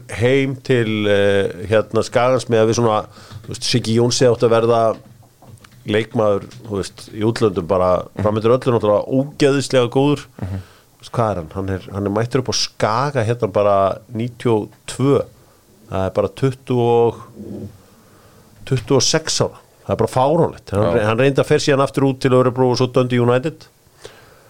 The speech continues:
Speaker 1: En, eh,
Speaker 2: Við höfum ekkert séð undanfarin ár, þess vegna verður fróðlegt að fylg-, fylgjast með bara, uh, Aron Elís, hvernig hann mun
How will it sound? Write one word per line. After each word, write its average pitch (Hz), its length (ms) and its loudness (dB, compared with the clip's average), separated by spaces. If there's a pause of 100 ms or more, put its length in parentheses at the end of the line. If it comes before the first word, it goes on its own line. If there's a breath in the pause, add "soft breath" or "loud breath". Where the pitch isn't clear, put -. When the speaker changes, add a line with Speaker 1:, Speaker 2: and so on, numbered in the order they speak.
(300 loud breath)
Speaker 1:
En, 80 440 -4
eh, 87 420 0
Speaker 2:
Við 101 100 0
höfum 123 200 2
ekkert - 200 -10
séð 117 320 2
undanfarin 110 480 -2
ár, 95 80 0
þess 92 140 -2
vegna 95 100 0
verður 98 160 0
fróðlegt 107 240 -2
að 95 80 -6
fylg-, 117 320 -6
fylgjast 120 240 -4
með 117 220 0
bara, 87 160 0
uh, 76 880 -4
Aron 101 180 -2
Elís, 98 240 -4
hvernig 95 300 -2
hann 98 160 -2
mun 92 220 -2